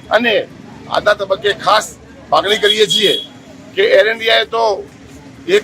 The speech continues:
કરોડ કરતાં વધારે રૂપિયા આપવાની સહાયની જાહેરાત કરી છે, પણ સાથે સાથે સરકારને પણ વિનંતી છે કે સરકાર પણ આમાં માતબર રકમનું દાન કરીને એમને રિલીફ ફંડ આપે, જેથી કરીને પાછા પરિવારમાં જે પણ લોકો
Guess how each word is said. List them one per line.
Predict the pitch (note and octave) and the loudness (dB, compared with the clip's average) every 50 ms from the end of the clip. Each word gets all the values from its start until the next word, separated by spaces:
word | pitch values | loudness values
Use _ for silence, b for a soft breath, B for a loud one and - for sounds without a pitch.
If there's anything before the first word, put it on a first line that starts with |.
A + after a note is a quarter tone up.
| - | 0
કરોડ | G3 G3 G#3 A3 G#3+ G#3+ | -2 2 4 4 4 2
કરતાં | G#3+ G#3 G#3 G#3+ G3+ G3+ | -2 -2 0 0 0 0
વધારે | F#3 D#3+ F#3+ G3 G#3 G#3 G3 | -2 -2 0 0 0 0 -2
રૂપિયા | F#3 F3 - G#3+ - - | -4 -4 0 2 2 2
આપવાની | - - G#3 G#3 G#3 F#3 F3 | 2 0 -2 -2 -2 -2 0
સહાયની | F3 E3+ F3+ F#3+ F#3 F3+ | 2 2 2 2 2 0
જાહેરાત | E3 E3+ F#3+ F#3+ - G3+ | 2 2 2 0 0 0
કરી | G3+ A3 A3+ E3 | 0 0 -2 -4
છે, | C3 - - - - - - - - - - - | -12 -18 -20 -20 -20 -20 -20 -20 -20 -20 -10 0
પણ | F#3+ G#3 G#3+ G#3 | 0 0 2 2
સાથે | G3 F#3+ - A3+ A#3 G#3+ | 0 -2 0 -4 -2 0
સાથે | A3 G#3+ - A3+ A#3+ B3+ B3 - - - - - - - - - | -2 -2 0 0 -2 -2 -2 -4 -10 -18 -20 -20 -20 -20 -4 -2
સરકારને | F3+ F#3+ - B3 C4 C4+ C4+ C4 | -2 0 2 2 2 4 4 2
પણ | C4 B3 A#3 | 0 -2 -4
વિનંતી | A3+ A3+ A#3 A3+ G3+ A3 F#3 D#3+ | -6 -8 -8 -6 -6 -8 -6 -4
છે | C#3+ - - - - - - - - - - - - | -6 -6 -8 -12 -18 -20 -20 -20 -20 -20 -20 -12 -10
કે | F3+ E3 - | -10 -2 -2
સરકાર | G3+ G3+ G3 A#3+ B3+ C4+ C4+ - | -2 -2 0 0 -2 -2 -2 -2
પણ | B3+ B3 A#3 | -2 -2 -2
આમાં | A3+ A#3 A#3 G#3+ F3 C3+ - - - - - - - - - - D3+ | 0 0 0 2 0 0 -4 -8 -16 -20 -20 -20 -20 -20 -16 -2 0
માતબર | E3 G3+ - - - A#3 B3+ A#3+ A3 | 2 2 2 0 0 0 0 0 0
રકમનું | G#3+ G3 G#3+ A3 A3+ A3+ G#3+ G3 G3+ | -4 -6 -6 -8 -6 -8 -4 -2 0
દાન | G3 G3 G3 F#3+ G3+ | 0 0 -2 -4 -4
કરીને | G3+ G3+ G#3+ G#3 G#3+ G#3 F3 C3+ - - - - - - - - - - | -4 -4 -2 0 0 0 0 -2 -4 -8 -16 -20 -20 -20 -20 -18 -6 -6
એમને | E3+ F#3+ G3+ G3+ G#3 G3+ F#3+ E3+ C#3+ - - - - - - - | -6 -2 0 0 2 2 0 0 -2 -6 -10 -16 -20 -20 -12 -6
રિલીફ | - A#3 B3+ B3+ - | -2 -2 -2 -2 -2
ફંડ | G3 G3 G3+ G3 F#3+ | -2 0 2 2 0
આપે, | - G#3+ A3+ A#3+ A#3+ - - - - - - - - | 0 0 -2 -2 -2 -6 -12 -20 -20 -18 -18 -14 -12
જેથી | D#3 F#3 E3+ G#3+ - F#3+ | -10 -8 -8 -8 -2 0
કરીને | G#3 G3+ G3+ G#3 - | 0 2 2 2 2
પાછા | G#3 F3+ F3 G3 G3 - - | 0 0 2 0 -2 0 0
પરિવારમાં | G3 F#3+ F#3+ F#3+ G3 F#3+ F#3+ F#3+ G3 F3 E3 | -2 -4 0 0 0 0 0 -2 -6 -4 -2
જે | F#3+ G#3 G#3+ | -2 0 2
પણ | A#3 A3 G3 | 2 0 0
લોકો | G3 F3+ F#3 F#3+ | -2 -2 -4 -6